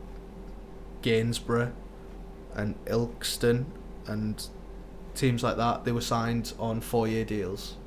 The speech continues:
uh, when they were third in the Championship getting promoted. Um,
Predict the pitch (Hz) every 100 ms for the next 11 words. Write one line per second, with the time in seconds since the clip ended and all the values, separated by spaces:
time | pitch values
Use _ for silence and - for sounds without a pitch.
0 | - - 117 120 117 117 110 - 117 113
1 | 113 110 117 110 110 107 98 101 - 120
2 | 107 104 87 - - - - - - -
3 | - 123 117 113 107